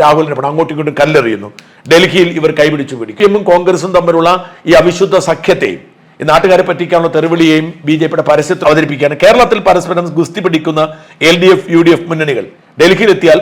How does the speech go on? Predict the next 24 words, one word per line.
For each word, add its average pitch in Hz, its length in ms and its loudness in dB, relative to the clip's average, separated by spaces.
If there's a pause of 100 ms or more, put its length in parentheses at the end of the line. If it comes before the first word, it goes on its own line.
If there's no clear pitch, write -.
ഒറ്റക്കെട്ടാണ്, 147 680 0 (120)
ഇനിയും 160 360 -2
നാം 151 260 0
വഞ്ചിതരാകണോ? 127 800 -2 (280)
അങ്ങനെ 233 200 4
പറഞ്ഞ് 214 180 2
വിശദമായി 214 460 0 (100)
തന്നെ 170 280 0
ബി 165 60 -2
ജെ 165 140 2
പി 156 320 -4 (200)
പരസ്യം 156 300 0
ചെയ്തിരിക്കുന്നു. 147 400 -4
ഇന്ന് 226 640 -2 (220)
ഏറ്റവും 214 280 4
അധികം 190 320 2
പരസ്യം 156 360 -4
ബി 147 60 -6
ജെ 151 180 -2
പി 139 140 -6
ആണ് 135 140 -4
പത്രങ്ങളിൽ 135 360 -8
കൊടുത്തിരിക്കുന്നത്. 127 520 -8
നാളെ 160 380 4